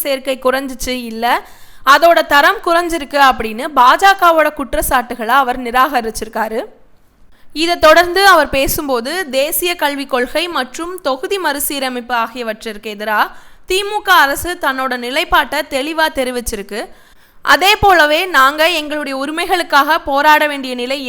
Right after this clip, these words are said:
ஏற்பட்டிருக்கு அப்படின்னும் சொல்லி அவர் தெரிவிச்சிருக்காரு. மத்திய அரசுடைய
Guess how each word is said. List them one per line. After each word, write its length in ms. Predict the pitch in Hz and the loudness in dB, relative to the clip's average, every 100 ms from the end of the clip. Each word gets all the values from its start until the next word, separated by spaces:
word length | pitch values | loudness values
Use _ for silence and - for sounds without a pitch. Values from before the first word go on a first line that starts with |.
| 262 | -2
ஏற்பட்டிருக்கு 560 | 269 277 - 220 240 247 | -2 -6 -6 -8 -2 0
அப்படின்னும் 440 | 226 226 226 254 254 | 0 -2 -8 -8 -8
சொல்லி 200 | 233 277 | -6 -2
அவர் 200 | 285 226 226 | -2 -2 -6
தெரிவிச்சிருக்காரு. 640 | 220 214 208 214 202 220 285 _ - - - | -6 -8 -10 -6 -6 -6 -8 _ -20 -14 0
மத்திய 340 | 294 294 415 415 | 2 2 0 0
அரசுடைய 420 | 392 381 339 | 0 -4 -4